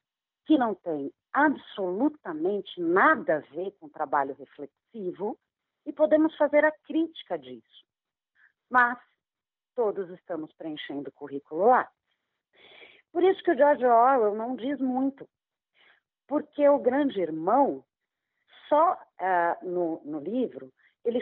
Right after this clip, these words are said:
só triunfa no momento em que ele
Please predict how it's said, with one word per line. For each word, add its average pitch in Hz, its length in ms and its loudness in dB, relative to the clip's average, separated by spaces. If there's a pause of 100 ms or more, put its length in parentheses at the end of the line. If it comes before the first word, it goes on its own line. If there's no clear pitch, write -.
(100)
só 302 100 2
triunfa 220 800 -4 (460)
no 226 140 6
momento 262 680 2
em 190 160 -6 (140)
que 180 360 -4
ele 160 520 -4